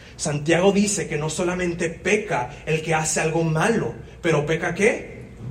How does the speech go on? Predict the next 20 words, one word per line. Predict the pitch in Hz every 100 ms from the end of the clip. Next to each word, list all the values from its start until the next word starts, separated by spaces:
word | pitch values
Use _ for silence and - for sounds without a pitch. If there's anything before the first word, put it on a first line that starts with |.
| - - - - - - - - - -
El | 151
que | 156
no | 160 175 185
hace | 208 - - 339
lo | 240
que | 190
debería | 160 139 - -
de | 120
estar | - 117
haciendo. | - - - - - - - - - - - - -
Sí. | - 98 101 - - - - - - - - - - - - - - - - - - - - - - - - - - - - - - - -
Ok. | 123 147 123 - - - - - - - - - - - - - - - - - - - - - -
Todo | 165 185
este | 185 202
tiempo | 208 190 190
era | 175 175 - -
teórico, | - 156 139 - - - - - -
¿ok? | - 143 151 - - - -
Ahora | 110 123
sí, | 156 151 147